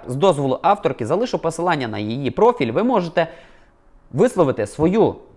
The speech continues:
їй, е, підтримку в приватні повідомлення. Я думаю, що їй буде приємно, та її молодому брату Єгору. І, звісно ж, я, друзі, прошу вас зробити максимальний репост,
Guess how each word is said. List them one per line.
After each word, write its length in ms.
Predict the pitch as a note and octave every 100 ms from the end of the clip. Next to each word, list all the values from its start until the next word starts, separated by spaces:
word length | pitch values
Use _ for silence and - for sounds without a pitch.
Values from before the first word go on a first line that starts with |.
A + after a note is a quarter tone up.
| _ _ _ _
їй, 380 | B2+ D3 A#2 -
е, 280 | F2+ G2+ F#2+
підтримку 640 | - E3+ - A#3+ C4+ B3+ F3
в 240 | - - -
приватні 360 | F3 E3 E3
повідомлення. 640 | D#3 D3+ D3 D3+ C#3+ B2+
Я 160 | B2+ C3+
думаю, 300 | C#3 C#3 C3
що 160 | B2+ B2+
їй 140 | A#2+
буде 220 | A#2+ B2
приємно, 560 | A#2+ C#3+ F#3 A3+ G#3+ F#3 - - - - - -
та 100 | D#3+
її 340 | E3+ E3+ D#3+
молодому 500 | D#3+ D#3 D3+ D#3+ D#3
брату 500 | C#3+ D3+ D3 D3+ C#3+
Єгору. 520 | A#2+ C#3+ C#3 C#3+ C3 C3
І, 100 | E3+
звісно 360 | E3+ A#3+ B3 A3+
ж, 120 | - _ _ _ _ _ - _ - -
я, 260 | B2+ F3+
друзі, 400 | F3+ F3+ D#3+ E3 - _ _ _
прошу 340 | F3 G#3+ G3+
вас 320 | F3 E3 D#3+
зробити 340 | B2+ C3+ D3+ F3
максимальний 520 | E3+ - D3+ E3+ F#3+
репост, 400 | F3+ C3+ G2+ F#2+